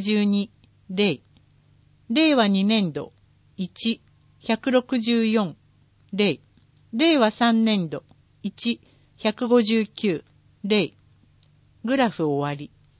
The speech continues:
企業会計。企業会計は、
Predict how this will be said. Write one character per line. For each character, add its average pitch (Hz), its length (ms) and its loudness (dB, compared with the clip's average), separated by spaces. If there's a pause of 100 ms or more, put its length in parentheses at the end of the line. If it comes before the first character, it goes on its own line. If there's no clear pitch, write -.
(1500)
企 233 220 -2
業 285 220 2
会 254 280 0
計。 139 380 -10 (420)
企 240 200 -2
業 311 200 2
会 302 280 -2
計 170 280 -4
は、 139 220 -6